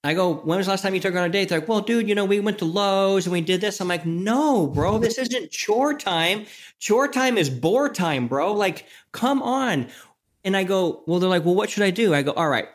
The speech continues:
let's imagine a scenario. The scenario is this. Every guy,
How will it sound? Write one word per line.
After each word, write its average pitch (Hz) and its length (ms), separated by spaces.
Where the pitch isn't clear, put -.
let's 196 260
imagine 151 480
a 127 60
scenario. 101 560
The 135 100
scenario 170 640
is 123 120
this. 117 440
Every 220 340
guy, 160 680